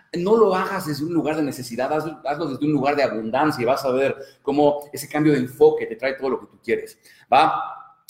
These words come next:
Am, número tres, punto número tres, y ahorita vamos a hacer un repaso de todos los puntos, pero punto número tres, encuentra, identifica y resuelve los monstruos que están habla-, internos en tu mente, que están hablando y diciendo que no eres suficiente.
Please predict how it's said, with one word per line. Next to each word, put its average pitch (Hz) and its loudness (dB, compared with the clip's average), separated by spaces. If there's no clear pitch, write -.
Am, 147 4
número 214 2
tres, 185 0
punto 208 -4
número 196 -4
tres, 151 0
y 135 -4
ahorita 156 -6
vamos 185 -4
a 175 -8
hacer 170 -4
un 143 -8
repaso 131 -6
de 117 -10
todos 131 -6
los 117 -6
puntos, 165 -8
pero - -4
punto 240 0
número 226 2
tres, - -2
encuentra, 180 0
identifica 131 -4
y 135 0
resuelve 143 0
los 127 -2
monstruos 160 0
que 127 -6
están 156 -2
habla-, 135 0
internos 120 2
en 104 -8
tu 113 -6
mente, 190 0
que - -12
están 202 -4
hablando 190 0
y 127 -2
diciendo 147 -2
que 143 -4
no 143 2
eres 147 0
suficiente. 120 -6